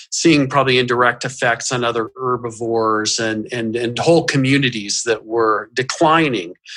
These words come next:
because of the dominance that elk would have as a big, as a large herbivore on the landscape.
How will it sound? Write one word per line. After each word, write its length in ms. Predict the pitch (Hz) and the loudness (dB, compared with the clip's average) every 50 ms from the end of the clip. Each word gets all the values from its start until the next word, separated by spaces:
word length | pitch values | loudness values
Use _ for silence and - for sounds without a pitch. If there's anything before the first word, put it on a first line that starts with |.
| - - - - - - 131 | -16 -16 -16 -16 -14 -10 -6
because 420 | 127 127 131 - 139 127 117 - | -4 -4 -2 -2 -2 -2 0 0
of 220 | 123 120 113 110 113 | -2 -4 -4 -4 -2
the 320 | 117 113 110 110 110 110 | -2 0 0 0 -2 -2
dominance 680 | 110 117 110 110 113 110 110 110 107 104 98 - - - - | 0 0 2 2 2 2 0 -2 -4 -4 -6 -6 -8 -8 -8
that 120 | - - - | -8 -6 -2
elk 300 | 123 120 123 - - - | -2 -2 -2 -2 -4 -6
would 140 | 117 107 101 | -6 -4 -4
have 460 | - - 117 110 104 104 104 101 - - - - | -2 0 2 2 2 0 -2 -4 -8 -14 -10 -6
as 180 | 117 120 - | -4 -4 -4
a 40 | 113 | -4
big, 300 | 107 120 123 120 - - _ - | -2 -2 -2 -2 -2 -6 _ -6
as 120 | 131 123 117 | -4 -4 -2
a 40 | |
large 300 | 113 113 120 123 120 117 | 0 4 4 4 4 4
herbivore 500 | 113 120 123 120 117 101 101 104 104 101 | 2 0 0 0 -2 -6 -4 -6 -4 -4
on 80 | 101 101 | -4 -6
the 60 | 104 107 | -4 -4
landscape. 640 | 123 160 185 190 185 - - - - 160 156 - | -2 0 0 0 0 -2 -4 -2 -2 -4 -4 -6